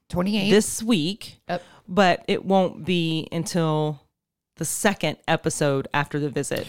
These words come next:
Speaker 1: Right, that
Speaker 2: Because,
Speaker 1: we're gonna,
Speaker 2: yeah.
Speaker 1: yeah.
Speaker 2: So, which will be awesome. And we'll be able, we'll have some time to plan, plan before our trip and then plan after our trip.
Speaker 1: Yeah, and I think there's gonna be several episodes that come out of that. We've got kind of a list of,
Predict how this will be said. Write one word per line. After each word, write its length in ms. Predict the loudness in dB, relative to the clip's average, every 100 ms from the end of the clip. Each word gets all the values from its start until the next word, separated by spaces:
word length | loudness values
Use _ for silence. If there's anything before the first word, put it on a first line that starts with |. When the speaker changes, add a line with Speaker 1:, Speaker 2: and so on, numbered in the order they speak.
| -8
Speaker 1:
Right, 340 | 2 2 2 2
that 100 | 2
Speaker 2:
Because, 240 | 4 4
Speaker 1:
we're 120 | 2
gonna, 300 | 0 0 0 -2
Speaker 2:
yeah. 220 | -4 -4
Speaker 1:
yeah. 20 | -8 -2
Speaker 2:
So, 200 | 0 2
which 200 | 0 0
will 80 |
be 120 | 0 2
awesome. 340 | 2 0 -2
And 140 | 2
we'll 120 | 4 6
be 100 | 6
able, 220 | 4 2
we'll 100 | 2
have 160 | 2
some 80 | -2
time 180 | -2 -2
to 60 | -2
plan, 520 | 0 0 2 -2 -4 -6
plan 240 | 0 2 2
before 240 | 0 2
our 80 | 2
trip 240 | 2 0
and 100 | 0
then 120 | 0
plan 420 | 0 0 0 -2 -2
after 300 | -2 0 0
our 100 | -2 -2
trip. 300 | -8 -10 _ _
Speaker 1:
Yeah, 140 | 2 4
and 100 | 4
I 80 |
think 200 | 4 4
there's 160 | 4 2
gonna 140 | 4 4
be 100 | 2
several 480 | 4 4 6 4 4
episodes 500 | 2 0 2 0 0
that 140 | -4
come 220 | -2 -2
out 260 | 0 2 4
of 180 | 2 4
that. 500 | 6 6 4 -2 -4
We've 280 | -2 -2 2
got 380 | 4 4 2
kind 300 | -6 -2 2
of 120 | 2 4
a 120 | 2
list 600 | 4 2 2 -4 -8 -6 0
of, 680 | 2 2 -4 -10 -16 -18